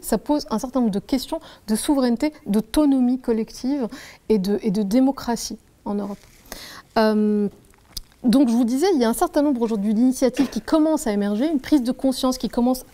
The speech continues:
à, à prendre effet, où on a typiquement O V H, qui est un acteur de l'hébergement français, euh, qui, euh,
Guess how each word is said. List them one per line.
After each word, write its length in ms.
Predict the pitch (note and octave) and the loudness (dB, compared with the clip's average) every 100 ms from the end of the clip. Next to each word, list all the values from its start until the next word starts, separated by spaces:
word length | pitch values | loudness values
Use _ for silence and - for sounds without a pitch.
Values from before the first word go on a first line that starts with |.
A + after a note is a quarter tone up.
| - | -2
à, 140 | G3+ - | -2 -2
à 80 | |
prendre 420 | G3 - A#3+ A3+ - | -6 -2 0 0 0
effet, 340 | A3 G#3+ B3 - - - - - | -2 0 -2 -6 -10 -20 -12 0
où 100 | B3 | 2
on 140 | B3+ | 2
a 80 | C4 | 0
typiquement 560 | B3+ A#3+ - - A#3+ - | -2 -6 -4 -2 0 2
O 100 | C#4 | 2
V 200 | B3 B3+ | 4 2
H, 300 | A#3+ A#3+ A#3+ | 2 -2 -2
qui 120 | - | -2
est 180 | G#3 G3 | -2 0
un 240 | G3+ G3 | 0 0
acteur 400 | A#3 - A#3+ A#3 | 0 -2 -2 0
de 100 | G3 | 0
l'hébergement 540 | G3 F#3+ G#3 G#3 G#3+ G#3+ | 0 2 0 0 0 -2
français, 480 | - G#3 G3 A3 G#3+ - - - - | -4 -6 -4 -4 -6 -12 -20 -10 -2
euh, 120 | G3 | 0
qui, 360 | G3 - A3 A3 | 0 -2 2 2
euh, 420 | G3 F#3 F#3 F#3 | 2 0 -2 -2